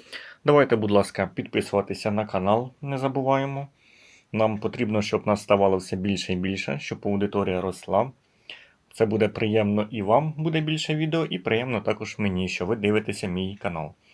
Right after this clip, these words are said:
Також, звичайно, ставимо вподобайку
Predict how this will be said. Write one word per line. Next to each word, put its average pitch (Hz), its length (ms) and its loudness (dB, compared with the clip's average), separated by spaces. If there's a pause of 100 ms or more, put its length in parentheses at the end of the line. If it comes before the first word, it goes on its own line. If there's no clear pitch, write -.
(400)
Також, 156 260 2
звичайно, 101 440 0
ставимо 95 340 0
вподобайку 185 680 0